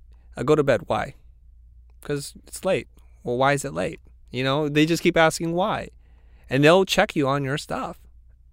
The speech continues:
It's because it's arbitrarily determined by me now to go to bed. And don't ask me another question. So start with, what are you trying to do?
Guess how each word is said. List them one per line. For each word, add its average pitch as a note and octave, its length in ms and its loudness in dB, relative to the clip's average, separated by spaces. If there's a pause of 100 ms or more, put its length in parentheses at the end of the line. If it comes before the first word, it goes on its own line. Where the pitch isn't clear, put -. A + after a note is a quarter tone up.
(100)
It's - 160 -12
because C3+ 340 0
it's C3 140 -2
arbitrarily C#3+ 600 2
determined C#3 460 -6
by B2+ 160 2
me D3 240 0
now C#3 220 0
to C3+ 100 -4
go C3 140 0
to C#3+ 60 2
bed. F3 360 0
And B2 100 -10
don't A#2+ 120 -2
ask C3+ 140 -4
me D3+ 40 -6
another C#3 160 -4
question. E3 500 -4 (1120)
So C#3 200 0
start D#3 380 2
with, C#3+ 420 0 (380)
what A#2 120 -2
are - 20 0
you C3+ 60 -2
trying D#3+ 180 -2
to F#3 80 -2
do? C#3 340 -2